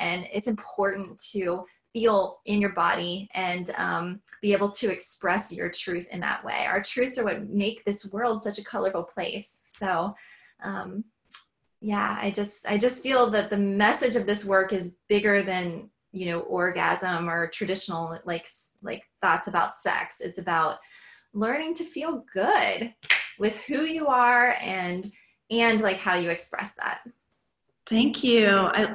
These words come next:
Speaker 2: I love that. I love that you kind of, like, made sure that, you know, it's about the feeling good thing as well, because how, how awkward and, and strange we feel when we're not, like, our whole selves.
Speaker 1: Yeah, exactly.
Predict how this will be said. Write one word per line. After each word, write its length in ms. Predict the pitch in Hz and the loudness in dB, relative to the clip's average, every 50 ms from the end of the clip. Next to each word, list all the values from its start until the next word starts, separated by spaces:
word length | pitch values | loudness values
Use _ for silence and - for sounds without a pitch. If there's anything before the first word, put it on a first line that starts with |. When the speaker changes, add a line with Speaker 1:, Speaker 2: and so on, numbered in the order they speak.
| - - | -2 2
Speaker 2:
I 80 | 226 | 6
love 400 | 226 220 214 214 214 240 262 254 | 6 8 8 10 8 8 8 6
that. 300 | 233 202 170 160 170 - - | 4 4 4 4 4 2 2
I 60 | 196 | 2
love 240 | 208 208 220 226 226 | 4 6 6 6 6
that 160 | 233 226 - | 6 2 2
you 80 | - 202 | 0 -2
kind 260 | - - 202 185 185 | -2 0 0 2 2
of, 100 | 180 165 - - | 0 -2 -2 0
like, 200 | 175 180 175 - - - _ | 0 0 0 -2 -8 -18 _
made 400 | - 208 202 196 196 190 180 - | 2 4 6 6 6 4 2 2
sure 320 | - - - 214 185 185 175 | -2 0 2 2 2 0 0
that, 360 | 170 170 170 165 - - - _ - | 0 0 0 -2 -4 -8 -18 _ -10
you 100 | 185 180 | -6 -6
know, 160 | 165 165 156 | -4 -4 -4
it's 220 | - 185 - - | -4 -4 -4 -4
about 260 | 190 185 170 175 175 | 0 0 0 0 -2
the 80 | - 202 | -6 -12
feeling 340 | - - 175 170 170 165 160 | -10 -10 -10 -10 -8 -10 -6
good 200 | - 175 170 - | -6 -8 -8 -8
thing 160 | 175 175 160 | -12 -12 -6
as 160 | 160 - - | -6 -6 -4
well, 200 | 196 165 165 170 | -4 -4 -6 -4
because 680 | 165 170 165 - 175 170 165 - - - - - - - _ _ _ _ _ _ _ _ _ _ _ _ _ _ _ _ _ _ _ | -6 -8 -10 -8 -8 -6 -2 0 0 0 0 -2 -10 -20 _ _ _ _ _ _ _ _ _ _ _ _ _ _ _ _ _ _ _
how, 340 | - - 220 220 214 - - - | 0 2 2 4 2 0 -4 -4
how 320 | - - 220 220 220 214 - | -2 2 4 4 6 6 6
awkward 460 | 208 202 202 202 - 233 208 196 180 | 6 6 6 4 4 2 2 4 4
and, 300 | 180 180 175 175 165 - - | 4 2 0 -2 -4 -8 -10
and 160 | - 170 170 | -10 -8 -2
strange 440 | 170 - - - 185 180 180 185 196 | -2 -2 0 0 -2 -2 -2 -2 -2
we 100 | 190 165 | -2 -4
feel 240 | - - - 175 165 | -4 -4 -2 -2 -2
when 180 | 165 175 175 170 | -2 -4 -6 -6
we're 100 | 165 160 | -2 0
not, 220 | 160 165 160 - | 2 2 2 2
like, 160 | - 180 170 | 0 -2 0
our 80 | 156 156 | 0 0
whole 220 | 180 190 180 165 | 0 0 -2 -2
selves. 720 | - - - 185 175 143 - - - - - - - - 226 | -2 0 2 2 2 2 0 -4 -8 -6 -4 -4 -4 -4 -4
Speaker 1:
Yeah, 500 | 247 269 302 302 233 208 208 - 208 202 - _ _ _ _ _ _ | -6 -4 -2 -2 0 -2 -2 -4 -6 -8 -12 _ _ _ _ _ _
exactly. 920 | - 208 202 208 233 226 254 285 269 - 220 185 147 - - - 208 208 - | -12 -10 -4 0 2 4 4 2 2 -2 -4 -4 -4 -4 -6 -8 -10 -10 -12